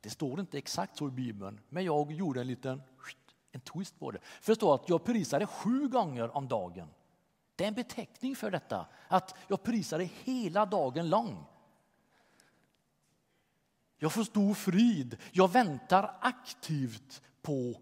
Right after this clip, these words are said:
din frälsning. Han sitter inte still och bara rullar tummarna och nu är det liksom, eh, långt, utan han väntar aktivt på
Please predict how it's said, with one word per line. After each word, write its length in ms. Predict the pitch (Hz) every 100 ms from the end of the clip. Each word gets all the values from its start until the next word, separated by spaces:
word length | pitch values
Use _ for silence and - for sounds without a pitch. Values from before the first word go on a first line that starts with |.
| -
din 200 | 131 131
frälsning. 840 | - 170 190 123 - - 170 170 - _ _ _ _
Han 120 | 180
sitter 280 | - 185 180
inte 220 | 233 160
still 320 | 160 - 170
och 60 | 156
bara 120 | 190
rullar 220 | 135 143
tummarna 580 | 139 220 151 113 101 131
och 180 | 151 147 - - _ _ _
nu 140 | 151 139
är 40 |
det 60 | 127
liksom, 340 | 127 156 170
eh, 60 | 151 131 135 135 _ -
långt, 520 | 156 180 170 - -
utan 240 | 135 156 135 - -
han 140 | 156
väntar 360 | 170 175 123 -
aktivt 640 | 202 208 - - 139 - - -
på 260 | 139 120